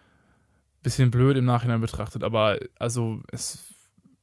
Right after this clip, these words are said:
wirkte alles sehr, sehr gut und sehr, sehr, äh, vertrauenswürdig, deswegen,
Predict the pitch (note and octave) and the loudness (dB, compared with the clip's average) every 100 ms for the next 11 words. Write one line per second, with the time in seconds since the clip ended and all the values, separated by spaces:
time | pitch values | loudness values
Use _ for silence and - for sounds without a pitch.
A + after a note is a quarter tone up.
0 | _ _ - B2+ B2+ C#3+ - A2 B2 - | _ _ -12 -2 2 2 4 4 4 0
1 | A#2+ A#2+ A#2+ A2+ C3 C3 - A#2 A2 A2 | 0 2 2 0 -2 -4 -6 -6 -2 -2
2 | A2 A2 G#2 G2 G#2 G2+ G#2+ - - G#2+ | 0 0 -2 -2 -2 -4 -6 -12 -14 -8
3 | - A#2 A#2 - A2+ G#2+ - G2+ - G#2+ | -2 0 0 -4 -4 -4 -6 -8 -6 -4
4 | G#2 G2+ | -4 -6